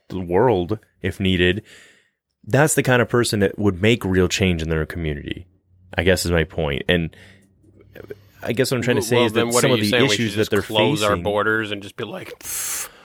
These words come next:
Speaker 2: Or we
Speaker 1: No.
Speaker 2: should just take the <laughs> bottom of the barrel, be like, "Hey, you
Speaker 1: Uh,
Speaker 2: need to be useless to come to our country."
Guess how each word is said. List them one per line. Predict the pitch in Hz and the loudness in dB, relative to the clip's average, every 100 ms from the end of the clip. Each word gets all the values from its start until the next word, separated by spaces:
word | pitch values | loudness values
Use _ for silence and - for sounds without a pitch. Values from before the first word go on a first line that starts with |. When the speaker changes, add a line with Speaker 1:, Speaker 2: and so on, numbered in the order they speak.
| - - | -20 0
Speaker 2:
Or | 139 220 | 4 4
we | 196 | 2
Speaker 1:
No. | |
Speaker 2:
should | - 117 | 0 -4
just | 117 - | -6 0
take | 131 | -2
the | - 113 110 - | 0 -2 -2 -8
<laughs> | _ | _
bottom | 123 120 120 | 2 2 2
of | 120 | 2
the | 120 | 0
barrel, | 110 113 120 127 127 | 2 2 4 4 2
be | 120 117 | 0 0
like, | 117 110 | 0 0
"Hey, | 123 117 | 0 0
you | 113 | -4
Speaker 1:
Uh, | 131 | -4
Speaker 2:
need | 131 113 | -6 -6
to | |
be | 101 107 104 101 98 | -8 -6 -8 -12 -18
useless | 98 117 208 - - 123 110 - - | -8 -2 2 2 0 -2 -6 -4 -6
to | |
come | - 135 117 | -4 -4 -2
to | |
our | 113 127 110 | 2 2 2
country." | - 95 - 98 98 | -2 -8 -8 -8 -8